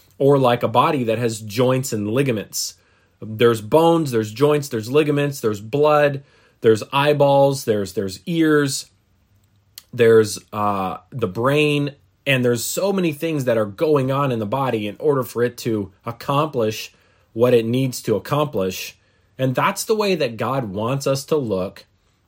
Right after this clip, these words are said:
at our church, as an interconnected community. It's not just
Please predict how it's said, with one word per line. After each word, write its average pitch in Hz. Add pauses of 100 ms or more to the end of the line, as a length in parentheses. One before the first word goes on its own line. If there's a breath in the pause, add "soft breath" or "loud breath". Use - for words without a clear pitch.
(220)
at 120
our 120
church, - (560)
as 147
an 131
interconnected 151
community. 135
It's 123
not 156
just 156